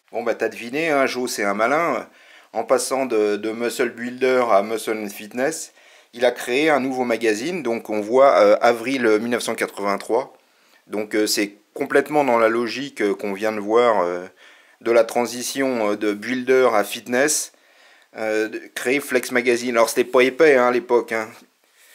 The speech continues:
Et, euh, alors pour l'anecdote, je le répète toujours, là c'est le premier numéro que vous voyez là,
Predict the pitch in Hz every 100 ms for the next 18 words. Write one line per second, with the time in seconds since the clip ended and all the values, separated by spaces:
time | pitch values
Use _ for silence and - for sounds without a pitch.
0 | _ - 135 160 127 110 98 73 - -
1 | 71 _ _ _ _ _ - 101 - 123
2 | 110 110 104 117 131 - 98 101 98 -
3 | 104 - 104 107 147 110 113 110 - 135
4 | 131 120 123 131 170 120 113 110 113 117
5 | 147 170